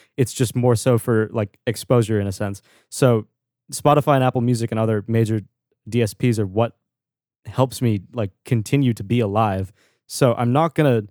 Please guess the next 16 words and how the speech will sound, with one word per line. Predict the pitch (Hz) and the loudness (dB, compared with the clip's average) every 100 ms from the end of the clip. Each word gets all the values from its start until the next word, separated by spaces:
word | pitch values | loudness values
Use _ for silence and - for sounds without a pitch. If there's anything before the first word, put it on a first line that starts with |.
| _ _ | _ _
waste | - 120 143 - | 0 2 2 0
my | 127 | 0
resources | 113 113 135 143 120 127 | 2 0 0 0 -2 -2
and | 113 101 | -4 -2
put | 143 | -2
my | 131 | -2
music | 113 123 127 | 0 0 -2
on | 113 107 | -2 -4
SoundCloud, | - 131 135 110 107 101 95 _ _ _ _ _ _ - - 107 | -2 -2 0 0 0 -2 -6 _ _ _ _ _ _ -20 -20 -4
because | 127 - 127 101 | -2 2 0 2
then, | 131 123 120 117 _ _ _ _ _ - | 2 2 -2 -6 _ _ _ _ _ -2
you | |
know, | 139 110 | 2 2
like, | 113 104 _ _ _ _ _ _ _ _ | 0 -2 _ _ _ _ _ _ _ _
I'm | 135 123 | 0 2
gonna | 135 123 | 2 2